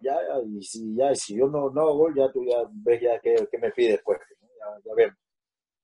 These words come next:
Este, pero ya el fin de semana tocará, ya el fin de semana, ya el fin de semana. Y él se reía, ¿no? Porque sabía con quién jugábamos, y él se reía nada más.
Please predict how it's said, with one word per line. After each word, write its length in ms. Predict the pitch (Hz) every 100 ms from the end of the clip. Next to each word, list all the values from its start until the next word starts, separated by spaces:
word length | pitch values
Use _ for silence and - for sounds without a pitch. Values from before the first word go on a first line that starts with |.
| _ -
Este, 320 | 101 - 104
pero 160 | 110
ya 60 | 123
el 80 | 117
fin 120 | 139
de 60 | 135
semana 300 | 123 135 117
tocará, 280 | 110 104 98
ya 120 | 135
el 60 | 139
fin 100 | 170
de 60 |
semana, 240 | 170 165 113
ya 80 | 117
el 80 | 113
fin 100 | 131
de 80 |
semana. 320 | 113 120 120 101
Y 80 | 120
él 80 |
se 160 | 127 113
reía, 420 | 101 107 151 123 -
¿no? 60 |
Porque 180 | - 98
sabía 300 | - 98 107
con 160 | 101 101
quién 160 | 107
jugábamos, 500 | - 120 208 240 110
y 60 | 127
él 60 | 139
se 140 | 127
reía 300 | 117 151 147
nada 180 | 135 143 _
más. 220 | -